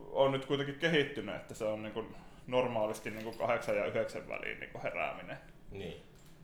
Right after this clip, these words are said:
Speaker 1: Mutta tota, jos siihen ei kiinnitä huomiota, niin se helposti kyllä menee niinku iltapainotteiseksi.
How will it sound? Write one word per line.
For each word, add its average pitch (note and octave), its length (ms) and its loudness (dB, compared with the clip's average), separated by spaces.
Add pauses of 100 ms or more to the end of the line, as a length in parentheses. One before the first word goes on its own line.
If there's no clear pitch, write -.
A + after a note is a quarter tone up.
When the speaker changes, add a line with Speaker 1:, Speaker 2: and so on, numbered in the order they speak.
(220)
Speaker 1:
Mutta A#2+ 280 -8
tota, A2+ 500 0 (440)
jos A#2 200 -4
siihen A#2+ 240 2
ei A#2 80 0
kiinnitä A2+ 400 -4
huomiota, G#2+ 540 -2
niin E2+ 200 -8 (840)
se - 200 -14 (380)
helposti A#2+ 380 -4
kyllä B2 260 -6
menee G#2 300 -6
niinku G2+ 220 -12
iltapainotteiseksi. - 1160 -6